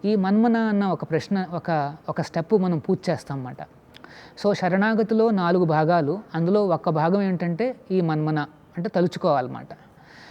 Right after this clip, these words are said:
రెండోది మద్భక్త, "నా యొక్క భక్తుడు కా" అంటున్నాడు. అంటే కృష్ణుడిని ఏ రకంగా తలుచుకోవాలి? ఆ, సానుకూలంగా,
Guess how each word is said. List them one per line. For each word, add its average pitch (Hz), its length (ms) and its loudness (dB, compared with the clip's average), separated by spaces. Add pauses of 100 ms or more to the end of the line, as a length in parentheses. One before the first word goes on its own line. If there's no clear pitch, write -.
(280)
రెండోది 190 760 2 (160)
మద్భక్త, 180 720 2 (560)
"నా 180 180 0
యొక్క 185 180 -4
భక్తుడు 160 500 2
కా" 143 140 -4
అంటున్నాడు. 131 500 -8 (760)
అంటే 156 200 -2
కృష్ణుడిని 202 500 -2
ఏ 160 100 4
రకంగా 190 340 2
తలుచుకోవాలి? 156 1000 0 (540)
ఆ, 185 260 -6
సానుకూలంగా, 175 800 0